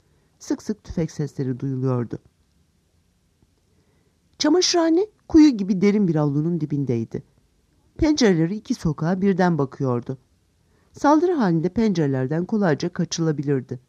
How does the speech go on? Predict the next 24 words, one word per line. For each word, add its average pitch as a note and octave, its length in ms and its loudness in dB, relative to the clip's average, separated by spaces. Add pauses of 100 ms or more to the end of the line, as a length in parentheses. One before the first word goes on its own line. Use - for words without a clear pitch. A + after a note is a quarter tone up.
(760)
Lojan C4+ 380 2
gelip A3+ 320 -6
gidenleri F3 540 0
dinliyor, C3+ 440 -4 (180)
onlara D3+ 400 0 (540)
"Belediye A#4+ 400 -2
binasını F#3 420 0
işgal F3+ 360 -2
edin." B2+ 300 -6
diyordu. B2+ 440 -6 (800)
"Roger'a G#3 360 2
makinalı G3+ 460 0
tüfek - 360 -4
gerekli, B2+ 440 -6 (180)
yoksa B3 280 -2
paçayı E3+ 400 -2
kurtaramazlar. G3 880 0 (440)
Şuradan D4+ 380 2
kamyonlar A#3+ 520 2
geçiyor. C#3+ 500 -4 (400)
Kaç A4 220 -4
şişe A#3 280 0
var E3+ 120 2
elinde?" C#3 420 -2